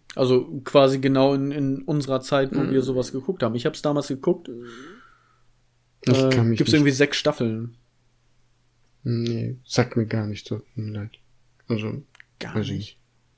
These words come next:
Speaker 2: nicht. Nee.
Speaker 1: Oh Mann, oh Mann. Ja, also da gibt's auf jeden Fall, äh, Sachen. So, die, die Planeteers sind quasi so seine, das sind Kinder, die irgendwie dem Captain Planet helfen und so weiter. Und da gibt's dann halt eine aus, äh,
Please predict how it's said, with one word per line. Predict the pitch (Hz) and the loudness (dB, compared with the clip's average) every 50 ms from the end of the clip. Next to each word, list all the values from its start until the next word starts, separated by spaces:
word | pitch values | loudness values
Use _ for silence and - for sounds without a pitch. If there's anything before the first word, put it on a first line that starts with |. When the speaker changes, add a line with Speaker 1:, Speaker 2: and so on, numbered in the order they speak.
| _ _ _ _ _ _ _ _ - | _ _ _ _ _ _ _ _ -2
Speaker 2:
nicht. | - 113 110 | 0 2 2
Nee. | 110 110 | 2 0
Speaker 1:
Oh | 120 | -2
Mann, | 127 131 127 120 | -2 -2 -2 -2
oh | |
Mann. | 117 117 117 120 120 - _ _ _ _ _ _ _ _ _ _ _ _ _ _ _ _ _ _ _ _ _ - - - - _ _ _ _ _ | -2 -2 -4 -6 -8 -12 _ _ _ _ _ _ _ _ _ _ _ _ _ _ _ _ _ _ _ _ _ -20 -20 -20 -20 _ _ _ _ _
Ja, | - 175 170 - | 4 4 4 4
also | - 135 123 123 | 2 0 2 4
da | 135 139 | 6 6
gibt's | 165 175 175 - | 6 6 4 2
auf | 165 139 - | 2 2 2
jeden | 156 156 156 | 2 0 0
Fall, | - - 143 135 135 135 135 135 131 127 123 123 123 123 123 | 2 4 4 6 6 6 4 4 2 2 2 2 -2 -4 -6
äh, | 120 _ _ _ _ _ | -8 _ _ _ _ _
Sachen. | - - 139 131 - 127 113 110 | -6 -4 -4 -2 -2 -4 -4 -4
So, | 110 123 120 117 120 120 - - - - - | -2 -2 0 0 -2 -4 -8 -16 -16 -12 -10
die, | 131 131 | -6 -4
die | 135 139 | -2 -2
Planeteers | 135 - - 147 156 180 175 175 - - 170 170 180 175 - - | -2 0 2 4 4 4 2 0 0 4 6 6 6 6 4 -2
sind | 151 156 139 - | -4 -4 -4 -6
quasi | - - 139 139 131 135 139 135 | -4 -2 0 0 0 0 -2 -2
so | 135 139 135 131 | 0 0 -2 0
seine, | 131 131 127 127 131 127 127 123 120 120 120 - - - - - - _ _ _ _ - | 0 0 0 2 2 0 0 0 -2 -6 -8 -14 -20 -20 -20 -20 -20 _ _ _ _ -6
das | - - | -6 -4
sind | - 143 139 | -4 -4 -4
Kinder, | - - 170 165 175 175 180 160 | 2 4 6 6 6 6 6 4
die | 143 147 160 | 4 2 2
irgendwie | 160 147 147 139 120 139 139 139 139 135 135 - - - | 2 2 2 2 0 -2 -4 -2 -2 -4 -6 -8 -12 -6
dem | 143 143 139 135 131 | 0 0 0 0 0
Captain | - 147 147 - - 147 123 | -2 -4 -6 -4 -6 -8 -6
Planet | - 147 139 135 135 120 - | -4 -2 -2 -2 -2 -2 0
helfen | 113 127 135 139 135 135 - 113 110 | 4 6 6 6 6 4 -4 -8 -8
und | 110 107 | -8 -8
so | - 117 | -6 -4
weiter. | 113 113 113 110 113 113 | -2 -2 -2 -2 -4 -6
Und | 113 113 | -4 -2
da | 117 120 | -2 -2
gibt's | 123 120 - | -2 -4 -2
dann | - 123 123 123 | -2 0 0 0
halt | 120 120 120 - | 0 0 0 0
eine | 120 120 120 120 117 110 | 0 0 2 2 2 2
aus, | 113 117 117 113 117 - - | 2 0 0 0 -2 -2 -2
äh, | 127 120 113 113 110 110 | 0 0 0 0 -2 -4